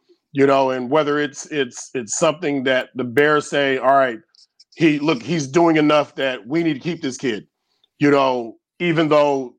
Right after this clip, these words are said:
you know, history says we should, you should keep a veteran. This kid has made enough noise. We believe in him. Or it's, you know, somebody else is like, "Listen, I don't know if you've seen this kid, but this kid,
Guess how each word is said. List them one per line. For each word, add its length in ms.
you 140
know, 160
history 340
says 320
we 160
should, 160
you 100
should 160
keep 160
a 40
veteran. 580
This 180
kid 200
has 100
made 160
enough 260
noise. 560
We 140
believe 320
in 80
him. 380
Or 520
it's, 480
you 140
know, 380
somebody 680
else 220
is 120
like, 180
"Listen, 300
I 140
don't 120
know 120
if 100
you've 140
seen 280
this 160
kid, 300
but 200
this 180
kid, 300